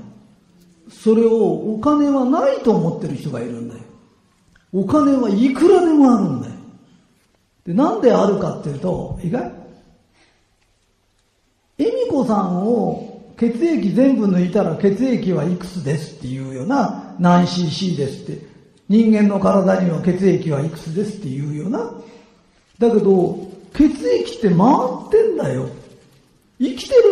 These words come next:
うちいっぱい回ってんだから、その量たるはどのぐらいかって大変な量なんだよ。わかるかい？例えば俺が何百億お金を持とうが、持って歩いてないよね。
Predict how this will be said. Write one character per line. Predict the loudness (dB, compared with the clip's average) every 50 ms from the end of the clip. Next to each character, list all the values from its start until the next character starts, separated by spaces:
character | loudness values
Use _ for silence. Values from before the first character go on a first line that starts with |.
| 6 4 2 0
う | -4
ち | -4
い | -4 -4 -4 -2
っ | 0
ぱ | 2 4
い | 4 4
回 | 2 2 2 2 0 0
っ | 0
て | 0 0
ん | 2
だ | 2
か | 0 -2
ら、 | -2 -4 -6 -8 -12 -18 -20 -6
そ | 2 4 4 4
の | 4 4 2
量 | 4 4 4 4 4 6
た | 6 4 4
る | 4 2
は | 2 2 2 4
ど | 4 6
の | 6 6 4
ぐ | 4 4
ら | 4 4 2
い | 0
か | 0 -2 -2
っ | -2
て | -2 -4
大 | -4 -4 -4 -2 -2 -2 -2
変 | -4 -6 -6 -6
な | -6 -2
量 | -2 0 0 0
な | -2 -2
ん | -6 -8
だ | -10 -12
よ。 | -14 -16 -20 -20 -20 -20 _ _ _ _ _ _ _ _ _ _ _ _ _ _ _ _ _ _ _ _ _ _ _ _ _ _ _ _ _ _ -8
わ | -8 -6
か | -6 -6
る | -8
か | -8 -12
い？ | -14 -14 -16 -20 -20 -20 _ _ _ _ _ _ _ _ _ _ _ -6 -4 -2
例 | -2 -2
え | -2
ば | 0 0
俺 | 0 2 0 0 0
が | 0 2 2
何 | 2 2 2 0 2 2
百 | 4 4 4 4 4 2 2
億 | 2 0 0 0
お | 0 0
金 | 0 0 2 2
を | 2 2
持 | 0 0 -2 -2
と | -2 -2
う | 0 0 0 2
が、 | 2 2 2 0 -2 -4 -10 -6 0 2
持 | 4 4 2
っ | 2 2
て | 2
歩 | 4 4 4 4 4 4
い | 4 4
て | 4 4
な | 4 4 4 4
い | 4 2
よ | 0
ね。 | 0 2 2 2 2 0 -4 -8 -12 -14